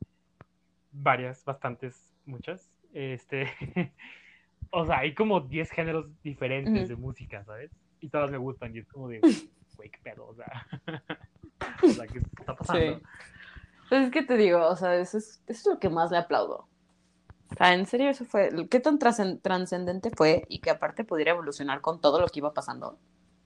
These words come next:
Speaker 2: Mis respetos a ese hombre.
Speaker 1: Sí, además, tiene pelis buenas. <laughs>
Speaker 2: Dato curioso.
Speaker 1: Eh, es que eso es algo que no se le reconoce mucho.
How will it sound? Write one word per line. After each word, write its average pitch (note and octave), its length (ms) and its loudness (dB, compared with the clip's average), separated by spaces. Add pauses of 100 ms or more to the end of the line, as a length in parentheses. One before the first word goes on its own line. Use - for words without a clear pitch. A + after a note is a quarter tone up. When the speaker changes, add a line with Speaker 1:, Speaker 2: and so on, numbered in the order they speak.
(120)
Speaker 2:
Mis D#3+ 140 0
respetos - 380 -6
a G3+ 40 -6
ese G#3 140 -8
hombre. D#3 200 -6 (2750)
Speaker 1:
Sí, C3 160 -10
además, C3 360 -6 (340)
tiene D#3+ 200 -4
pelis D4+ 300 10
buenas. G#2+ 280 -12 (480)
<laughs> E3 560 -6
Speaker 2:
Dato G#3+ 340 6
curioso. F#3+ 340 2 (600)
Speaker 1:
Eh, F#3 160 0
es G#3 140 2
que A3+ 200 0
eso A3+ 140 0
es A#3 80 0
algo A#3 160 4
que A3 80 -2
no G3 80 -2
se G#3 80 -4
le G3 80 -4
reconoce E3 480 -6
mucho. E3 300 -6